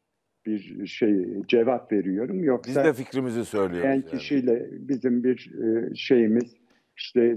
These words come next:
Speaker 1: söyleyen kişinin kişiliğiyle, partisiyle falan ilgili bir şeyimiz yok.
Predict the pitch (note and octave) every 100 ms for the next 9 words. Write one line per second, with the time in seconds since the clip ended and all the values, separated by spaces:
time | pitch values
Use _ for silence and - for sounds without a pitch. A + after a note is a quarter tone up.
0 | A2 A#2 - B2+ A#2+ A#2 A#2 A#2 A#2+ A2
1 | - G#2+ B2 A2+ A#2+ A2+ _ _ _ _
2 | A#2+ - A#2 A#2 A2+ G#2+ A2 - A2+ D3+
3 | A2 - A2+ A2 - A2+ A2+ A2+ A2+ G2
4 | A2+ G#2+ A2+ - - - G#2+ C3+ F3 C#3
5 | F2+ -